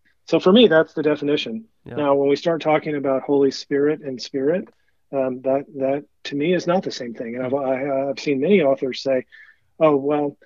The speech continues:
Speaker 1: you know, the Holy Spirit or spirit, um, is this, it's the same thing as soul." I, I'm, I, I'm, I'm not a, I'm not an expert. I've not written a
Speaker 2: <laughs>
Speaker 1: P H D thesis on this,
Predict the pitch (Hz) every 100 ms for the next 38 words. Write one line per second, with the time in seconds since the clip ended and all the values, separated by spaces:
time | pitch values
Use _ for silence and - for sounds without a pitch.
0 | _ _ 151 135 135 139 139 139 147 165
1 | 151 - 135 139 135 139 - - 131 123
2 | 123 - 139 131 127 127 170 160 131 123
3 | - - 147 131 - - 143 131 - 127
4 | - 120 110 131 - 131 113 107 143 202
5 | _ _ 160 - - 147 - 139 135 131
6 | _ _ _ _ _ - 139 131 131 -
7 | 135 131 135 143 165 - - _ _ -
8 | 131 127 175 185 175 - 175 202 185 131
9 | 110 113 131 165 - _ 156 156 143 151
10 | 147 - 151 143 151 147 143 147 147 170
11 | 190